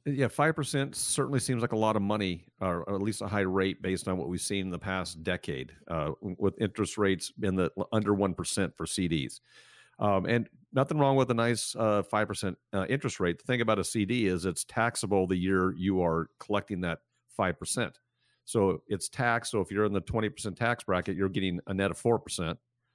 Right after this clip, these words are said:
So in addition to that, um, um, it's just, uh, a, a short-term play. Why don't you put it in an indexed engine, or some of it in an index engine that has unlimited upside with no caps, zero downside,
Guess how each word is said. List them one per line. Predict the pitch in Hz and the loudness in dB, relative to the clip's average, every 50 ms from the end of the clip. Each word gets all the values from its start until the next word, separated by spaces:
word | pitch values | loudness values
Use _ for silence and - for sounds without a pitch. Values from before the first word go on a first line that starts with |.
| _ _ _ _ _ _ | _ _ _ _ _ _
So | - - 107 98 92 92 87 87 101 - _ _ _ _ _ | 0 4 4 6 6 4 2 0 -6 -12 _ _ _ _ _
in | 117 104 | -2 2
addition | 107 117 107 - 127 113 | 2 2 2 2 -2 -2
to | - 110 | 0 0
that, | 98 107 110 104 101 98 - - - - | 0 2 2 0 0 -2 -4 -10 -8 -2
um, | - 95 92 90 87 82 85 80 - _ _ _ _ _ _ _ _ _ _ _ _ - 95 | 0 2 4 4 2 2 -2 -4 -8 _ _ _ _ _ _ _ _ _ _ _ _ -2 0
um, | 92 95 95 | 0 2 0
it's | 87 - - | 0 -4 -2
just, | - 113 110 95 - - - - - _ _ | 0 0 2 2 0 -4 -8 -14 -16 _ _
uh, | 95 92 90 85 78 64 - - 92 | -2 -2 0 -2 -2 -4 -8 -6 -4
a, | 95 101 90 - | -4 -4 -2 -2
a | - 101 92 | -2 -2 0
short-term | - - - 110 110 - - - - 101 92 98 | 0 2 2 2 2 2 -2 -4 -2 -2 -2 -2
play. | - - - 110 113 113 - - - _ _ _ _ - - - - _ _ | -6 -4 -2 0 0 0 -2 -6 -10 _ _ _ _ -20 -20 -20 -20 _ _
Why | - 98 104 | 0 2 2
don't | 120 139 139 - | 2 2 2 0
you | 135 120 | -2 0
put | - 127 120 | 2 2 4
it | 123 127 - | 4 2 2
in | 120 107 | 2 0
an | 107 101 101 | 0 0 0
indexed | - 110 113 117 107 110 104 95 - - | 0 0 0 2 2 2 2 0 -2 -2
engine, | 110 113 131 123 - 98 82 87 95 - _ | 0 0 0 0 -2 -4 -4 -4 -8 -8 _
or | - 92 | -4 -4
some | 87 - 117 123 135 | -2 0 0 2 2
of | 120 92 | 2 2
it | 95 | 0
in | 92 85 85 | -2 -2 -4
an | - | -2
index | - 110 104 95 95 92 - - | -2 -2 0 0 0 0 0 -2
engine | - 104 131 127 110 73 76 87 - _ _ _ _ _ _ _ | -2 -2 -2 -2 -4 -6 -6 -8 -10 _ _ _ _ _ _ _
that | - 107 | -4 0
has | 117 117 107 104 95 - - | 2 2 2 2 2 0 0
unlimited | 117 113 117 113 117 117 113 113 101 104 - - | 0 2 2 4 2 4 4 4 2 2 2 2
upside | 104 - - - - 101 87 80 80 | 0 0 0 -2 0 0 0 2 0
with | 90 90 | -2 -2
no | 90 101 95 90 | 0 0 0 0
caps, | - 117 110 110 101 - - - - - - _ _ _ _ _ _ _ - | -2 -2 0 0 0 -2 -6 -10 -12 -12 -14 _ _ _ _ _ _ _ -12
zero | 80 85 101 120 131 131 | -6 0 2 4 4 4
downside, | 120 120 117 113 117 113 - - 117 110 110 107 | 4 4 2 2 2 0 -2 0 2 2 2 2